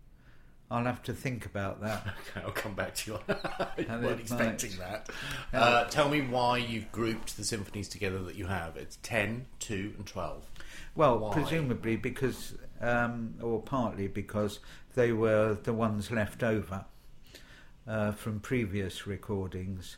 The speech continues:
Speaker 1: and then, uh, for the most part, they're newer. Number two isn't,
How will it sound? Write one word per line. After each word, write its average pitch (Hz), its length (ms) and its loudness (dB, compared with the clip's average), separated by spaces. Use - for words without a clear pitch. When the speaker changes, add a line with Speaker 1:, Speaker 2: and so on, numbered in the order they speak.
Speaker 1:
and 113 240 -2
then, 113 480 -2
uh, 76 280 -18
for - 200 0
the 135 80 4
most 165 380 4
part, 120 280 4
they're 120 180 2
newer. 123 360 2
Number 135 300 2
two 139 460 2
isn't, 95 600 -2